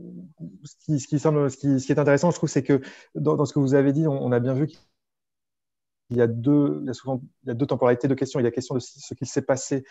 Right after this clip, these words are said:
à l'époque, pendant la guerre, euh, au moment de la spoliation, le consentement, la contrainte, comment on arrive à évaluer,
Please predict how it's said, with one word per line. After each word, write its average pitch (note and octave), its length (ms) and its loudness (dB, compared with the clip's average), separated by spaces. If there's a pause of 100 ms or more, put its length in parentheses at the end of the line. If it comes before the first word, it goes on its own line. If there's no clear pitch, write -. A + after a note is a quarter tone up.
(300)
à B2+ 80 0
l'époque, C#3 340 0
pendant B2 120 0
la A2 100 2
guerre, B2 340 2
euh, A2 80 0
au A2 80 0
moment A2 160 -2
de A2 60 -2
la A2 60 -4
spoliation, A#2 580 -2
le C3 100 2
consentement, C3 1080 -2
la A#2+ 140 0
contrainte, B2 640 -8
comment B2 260 -4
on A#2+ 100 -2
arrive A2+ 300 -2
à A2 80 0
évaluer, A#2 560 0